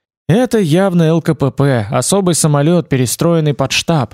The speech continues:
из которого президент страны может руководить военными действиями в любой точке земного шара. Этот самолет в состоянии подниматься на любую высоту, доступную немногим высотным истребителям.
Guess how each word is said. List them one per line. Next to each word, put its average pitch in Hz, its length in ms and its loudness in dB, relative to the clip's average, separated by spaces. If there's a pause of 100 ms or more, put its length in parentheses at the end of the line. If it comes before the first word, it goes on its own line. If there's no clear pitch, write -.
(140)
из 131 100 -4
которого 196 460 0
президент 151 500 0
страны 160 460 -2
может 151 320 0
руководить 135 480 -2
военными 135 480 0
действиями 117 560 -4
в 123 100 -4
любой 151 260 0
точке 190 360 -4
земного 131 380 -2
шара. - 360 -6 (580)
Этот 240 360 0
самолет 160 500 0
в - 60 -14
состоянии 160 720 -2
подниматься 139 640 0
на 123 100 0
любую 123 380 0
высоту, 135 500 -2
доступную 147 600 -2
немногим 160 520 0
высотным 151 520 -2
истребителям. 139 760 -2